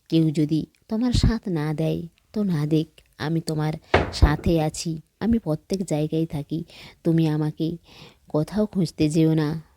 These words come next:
আমি তোমার ভেতরে থাকি। সেই জন্য তুমি ভাগ্যবান, তুমি শক্তিশালী, তুমি চিন্তা করো না, সব কিছু ভালো হবে। আর তুমি শ্রদ্ধা আর বিশ্বাসের সঙ্গে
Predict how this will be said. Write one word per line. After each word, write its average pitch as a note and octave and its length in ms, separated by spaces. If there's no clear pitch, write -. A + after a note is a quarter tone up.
আমি D#3 260
তোমার D#3 360
ভেতরে D#3+ 400
থাকি। D3+ 480
সেই E3 260
জন্য D#3+ 300
তুমি D#3+ 340
ভাগ্যবান, D#3+ 720
তুমি A3+ 160
শক্তিশালী, E3 840
তুমি A3+ 140
চিন্তা D#3 400
করো D#3 220
না, D#3+ 340
সব D3+ 280
কিছু D#3+ 220
ভালো D#3+ 260
হবে। D#3 320
আর D#3+ 240
তুমি A#3 300
শ্রদ্ধা D#3 680
আর G#3 160
বিশ্বাসের D#3+ 500
সঙ্গে D#3 520